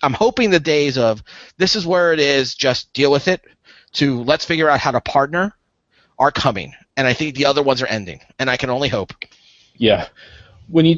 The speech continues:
Speaker 2: when you talk about going slowly towards this transformation, that makes sense given big companies and all that. But I think there's two ways of going slowly, right? The classic enterprise way of going slowly is to take on an enti-, a huge, enormous multi-year project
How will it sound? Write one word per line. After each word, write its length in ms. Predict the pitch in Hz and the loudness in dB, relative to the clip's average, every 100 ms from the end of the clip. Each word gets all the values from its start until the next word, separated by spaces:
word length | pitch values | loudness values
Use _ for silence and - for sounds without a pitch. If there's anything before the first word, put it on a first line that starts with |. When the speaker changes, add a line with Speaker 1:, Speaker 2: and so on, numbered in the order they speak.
| 147 | 2
Speaker 2:
when 140 | 175 | 2
you 60 | 165 | 4
talk 240 | 190 190 | 2 2
about 220 | 156 123 | 4 4
going 240 | 120 120 101 | 4 2 2
slowly 680 | - 123 120 113 101 92 - | 0 4 4 4 2 -2 -10
towards 440 | - 110 107 - | 0 0 0 -4
this 340 | - 107 - - | -6 -4 -4 -10
transformation, 800 | - - 110 - 110 107 - 113 | -12 -4 -4 -2 -2 0 0 0
that 160 | 120 | 0
makes 220 | 110 104 - | 0 -2 0
sense 340 | 110 107 - | 0 0 -2
given 340 | 113 101 101 - - | -2 -2 -2 -6 -2
big 160 | 104 - | -2 2
companies 480 | 107 101 98 98 | 0 0 0 0
and 60 | 101 | 0
all 100 | 98 | 0
that. 260 | 98 101 _ - - - - - | 2 0 _ -20 -20 -20 -12 -2
But 100 | 147 | 0
I 40 | |
think 140 | 160 269 | 2 2
there's 180 | 202 | 0
two 160 | - 175 | 0 2
ways 240 | 151 143 | 4 2
of 80 | 120 | 2
going 280 | 120 113 104 | 2 4 2
slowly, 400 | - 110 107 92 | 0 0 2 2
right? 320 | 92 101 - - _ _ _ | 2 2 2 -6 _ _ _
The 100 | - | 0
classic 760 | 123 156 160 170 - 131 - - - | 0 2 0 0 0 -2 -2 -8 -2
enterprise 440 | 131 117 131 113 | 0 2 2 2
way 120 | 113 | 2
of 80 | 107 | 2
going 240 | 107 107 104 | 2 0 0
slowly 400 | - 110 98 92 | 0 2 2 0
is 80 | |
to 80 | - | -4
take 260 | 90 110 107 | -4 -4 0
on 160 | 107 101 | 0 0
an 120 | 95 | -2
enti-, 500 | 95 - 117 113 - | -4 0 2 2 0
a 60 | |
huge, 500 | 98 - - 147 139 | -6 -4 0 2 4
enormous 480 | 123 113 113 107 - | 4 4 4 2 0
multi-year 420 | 113 101 98 95 | 0 0 0 0
project 560 | 92 113 104 95 90 - | 0 2 2 2 -4 -4